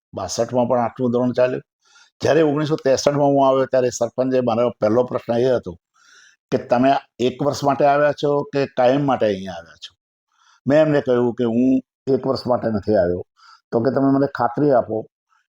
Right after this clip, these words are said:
કે, અ, અગિયાર ધોરણ સુધી હું અહીંયા રોકાઈશ." એ-, એટલે મેં એમને ખાતરી આપી અને ત્યાર પછી ઓગણીસો ત્રેસઠથી સડસઠ સુધી હું અંબાજીમાં જ રહ્યો. અંબાજી, અ,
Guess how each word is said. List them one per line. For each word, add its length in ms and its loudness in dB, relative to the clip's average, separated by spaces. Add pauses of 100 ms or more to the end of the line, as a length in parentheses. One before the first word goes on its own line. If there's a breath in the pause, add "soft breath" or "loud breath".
(120)
કે, 380 2 (440)
અ, 80 -16 (640)
અગિયાર 380 2
ધોરણ 280 -2
સુધી 480 -2 (220)
હું 160 2
અહીંયા 240 0
રોકાઈશ." 380 -2 (1000)
એ-, 200 -12 (400)
એટલે 460 2 (600)
મેં 180 2
એમને 200 2
ખાતરી 440 -2
આપી 320 -2 (380)
અને 120 -4
ત્યાર 260 0
પછી 240 -4
ઓગણીસો 360 0
ત્રેસઠથી 580 -2
સડસઠ 420 -4
સુધી 360 -2 (460 soft breath)
હું 240 0
અંબાજીમાં 560 2
જ 20 0
રહ્યો. 260 2 (720)
અંબાજી, 560 2 (500)
અ, 100 -2